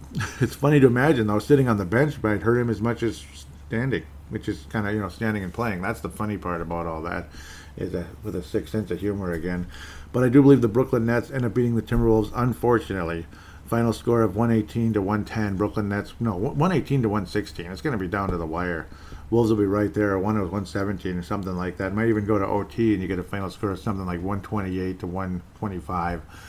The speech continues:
But I do believe Brooklyn wins by a hair over the Minnesota Timberwolves, unfortunately. Atlanta Hawks. Thankfully, it's not in Atlanta, 'cause the Wolves never win there. The Wolves never, ever, ever,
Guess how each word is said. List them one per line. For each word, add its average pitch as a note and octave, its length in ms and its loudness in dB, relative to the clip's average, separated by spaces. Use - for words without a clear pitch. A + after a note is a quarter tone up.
But G#2+ 140 -2
I G#2+ 40 0
do G#2+ 100 2
believe G2 260 -2
Brooklyn G#2 320 0
wins F#2 240 -4
by E2+ 200 -4
a D#2+ 80 -6
hair F2 440 -2
over G2 460 0
the G#2+ 100 -4
Minnesota A2 420 0
Timberwolves, F#2+ 580 -2
unfortunately. F2 720 -6
Atlanta C3 360 2
Hawks. A#2+ 380 -2
Thankfully, D#3 640 4
it's C3 220 0
not A#2+ 400 0
in C3 160 -2
Atlanta, A#2+ 400 0
'cause A2 160 0
the B2 80 2
Wolves C#3+ 200 4
never C3+ 300 4
win F#2 200 -2
there. D#2+ 220 -6
The B2+ 100 2
Wolves B2+ 220 6
never, A#2+ 720 2
ever, B2 500 2
ever, B2+ 460 2